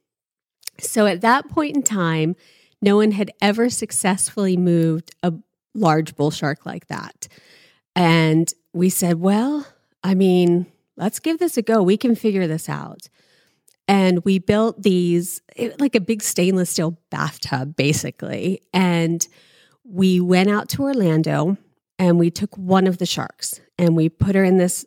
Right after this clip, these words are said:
the bathtub, and we're blowing oxygen 'cause they, they are one of the species that has to swim all the time, uh, to pull oxygen out of the water. So we're blowing oxygen over her gills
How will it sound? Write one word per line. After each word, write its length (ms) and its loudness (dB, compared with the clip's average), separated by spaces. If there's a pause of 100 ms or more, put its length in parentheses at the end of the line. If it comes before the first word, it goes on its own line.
the 140 -2
bathtub, 600 -4
and 140 -6
we're 100 -2
blowing 520 2
oxygen 720 -4
'cause 160 -8
they, 180 2
they 220 2
are 80 4
one 160 4
of 80 0
the 80 -2
species 420 -6
that 120 -12
has 220 -8
to 100 -6
swim 340 -4
all 80 -4
the 100 -8
time, 340 -8 (480)
uh, 120 -2
to 160 -16
pull 320 2 (160)
oxygen 440 0
out 120 0
of 60 -4
the 60 -2
water. 300 -4
So 160 0
we're 140 2
blowing 380 4
oxygen 540 2
over 280 2
her 140 -2
gills 400 0